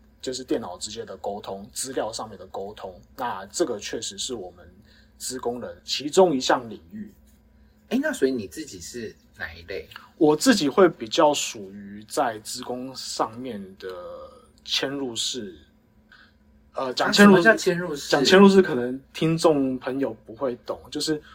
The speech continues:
Speaker 1: 我们会碰到比较底层方面的东西，因为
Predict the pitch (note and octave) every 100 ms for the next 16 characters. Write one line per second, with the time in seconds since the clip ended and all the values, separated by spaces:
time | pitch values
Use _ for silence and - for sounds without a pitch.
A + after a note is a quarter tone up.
0 | - - C#3+ D#3+ G#3+ F#3 D#3+ C#3+ C3+ -
1 | _ _ _ _ _ - F#3+ F3+ F3 C3
2 | A2 G#2 C#3+ C3 - A2+ F#2 - - G2+
3 | - - - C3+ A2+ F3+ - G3 - -
4 | G3 G#3 - - _ _ _ D3+ D#3+ E3+
5 | D#3+ C#3+ B2+ A2+ G#2+